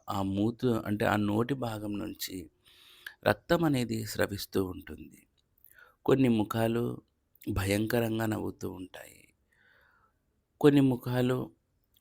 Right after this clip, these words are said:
మందహాసం చేస్తూ ఉంటాయి. అంతేకాకుండా అమ్మవారి ముఖం మీద, అంటే తల భాగం మీద చంద్రవంక కూడా ఉంటుంది. ఇరవై ఏడు నక్షత్రాలను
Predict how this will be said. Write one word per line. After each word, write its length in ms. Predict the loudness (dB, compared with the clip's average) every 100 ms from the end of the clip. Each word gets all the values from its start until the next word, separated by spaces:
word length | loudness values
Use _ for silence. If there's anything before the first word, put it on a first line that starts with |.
| _ 0
మందహాసం 760 | 2 4 4 2 0 2 0 2 -2
చేస్తూ 320 | -4 -4 -4
ఉంటాయి. 560 | -4 -6 -10 -10 -12 _ _ _ _ _ _ _ -20 -20 _ -2
అంతేకాకుండా 1000 | 2 4 4 2 0 -2 -4 -4 -8 -12 _ _ _ -4
అమ్మవారి 800 | 0 2 2 0 0 -4 -6 -10 _ -6
ముఖం 380 | -4 0 2 4
మీద, 240 | 2 2
అంటే 300 | -2 -2 -4
తల 260 | -2 0 0
భాగం 460 | 0 0 -2 -4
మీద 360 | -6 -8 -8 -10 -14 _ _ -20 _ 2
చంద్రవంక 540 | 4 6 4 2 -2 -6
కూడా 300 | -6 -6 -6
ఉంటుంది. 520 | -8 -12 -14 -14 -20 -20 _ _ _ _ -20 -20 -20 2
ఇరవై 300 | 8 10 10
ఏడు 220 | 8 6
నక్షత్రాలను 920 | 4 0 -2 -4 0 0 0 -2 -4